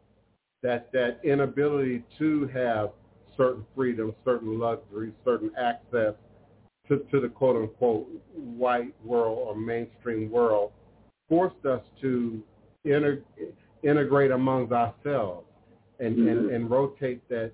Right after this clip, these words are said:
Speaker 1: that dollar five or six times within our community, you know, and, and feed more than one household, more than one industry,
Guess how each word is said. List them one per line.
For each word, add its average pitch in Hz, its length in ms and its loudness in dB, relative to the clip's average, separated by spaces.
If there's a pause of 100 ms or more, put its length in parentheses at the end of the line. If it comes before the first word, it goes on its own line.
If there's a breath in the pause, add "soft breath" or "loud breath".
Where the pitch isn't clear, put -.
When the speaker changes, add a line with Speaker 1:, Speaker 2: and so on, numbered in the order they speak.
(140)
Speaker 1:
that 117 280 -6
dollar 110 500 -2 (300)
five 117 300 0
or 107 160 -8
six 120 120 -12 (140)
times 131 340 -2
within 110 280 -4
our 101 140 0
community, 107 580 -2 (540)
you 123 100 -2
know, 110 200 0
and, 92 220 0
and 117 180 -4 (120)
feed 135 260 2
more 127 320 4
than 117 260 -4
one 131 200 -2
household, 127 720 -6
more 113 260 0
than 110 240 -6
one 120 240 -4
industry, 131 600 -4